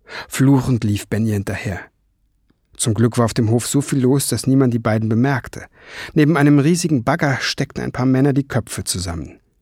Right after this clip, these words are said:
Ben sah, wie Schwefelfell sich hinter der großen Schaufel versteckte, um sie zu belauschen.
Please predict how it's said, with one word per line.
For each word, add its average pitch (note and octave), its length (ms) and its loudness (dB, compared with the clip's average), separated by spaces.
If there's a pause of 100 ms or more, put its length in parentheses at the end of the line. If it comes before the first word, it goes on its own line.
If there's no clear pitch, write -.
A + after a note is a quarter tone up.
(380)
Ben A#2+ 180 6
sah, A#2 280 6
wie A2+ 100 4
Schwefelfell B2+ 640 0
sich A#2 160 -2
hinter C3+ 220 0
der A#2+ 100 2
großen A#2 320 0
Schaufel B2 380 0
versteckte, - 600 -6
um A#2+ 100 -2
sie B2 100 -4
zu A#2+ 160 -8
belauschen. C3 560 0